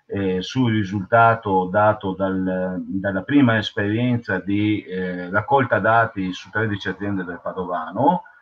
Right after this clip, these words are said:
dove emerge chiaramente che i posti di lavoro, se messi in sicurezza, non sono contagiosi e contagianti, ovvero su millecinquecento lavoratori che hanno sempre lavorato nell'area del Padovano, dai test serologici emerge che solo quattro erano positivi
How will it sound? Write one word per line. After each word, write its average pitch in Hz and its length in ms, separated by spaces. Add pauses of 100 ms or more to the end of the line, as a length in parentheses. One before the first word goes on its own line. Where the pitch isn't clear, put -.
(240)
dove 120 560
emerge 135 720
chiaramente 123 800
che 117 140
i 110 420
posti 123 380
di 107 100
lavoro, 110 540
se 123 180
messi 117 300
in 104 60
sicurezza, 117 600
non 123 160
sono 101 320
contagiosi 110 720
e 117 120
contagianti, 104 880
ovvero 104 540 (380)
su 110 220
millecinquecento 117 1120
lavoratori 104 840 (640)
che 113 140
hanno 117 180
sempre 120 240
lavorato 113 480
nell'area 107 380
del 104 160
Padovano, 127 560
dai 98 160
test 110 320
serologici 104 720
emerge 104 420
che 104 140
solo 117 380
quattro 107 360
erano 107 220
positivi 107 640